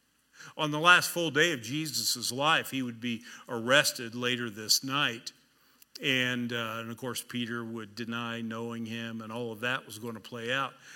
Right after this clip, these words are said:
Well, Jesus had a brief conversation with Peter,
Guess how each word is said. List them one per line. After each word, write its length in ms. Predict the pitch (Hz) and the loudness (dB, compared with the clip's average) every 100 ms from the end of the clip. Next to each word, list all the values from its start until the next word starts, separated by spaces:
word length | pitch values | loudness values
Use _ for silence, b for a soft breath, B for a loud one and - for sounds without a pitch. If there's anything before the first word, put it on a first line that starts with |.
| B - | B -8
Well, 240 | 147 143 170 | -2 -2 -2
Jesus 560 | 139 165 190 147 - - - | -4 -2 0 2 2 0 -2
had 220 | 135 120 | -4 -4
a 20 | |
brief 360 | 113 139 165 - | -4 -2 -2 -2
conversation 920 | 147 143 110 - 156 143 107 113 123 | -2 -2 -2 -2 0 -2 -6 -8 -6
with 320 | 151 - - | -6 -8 -10
Peter, 460 | - 175 120 90 | -8 -8 -8 -12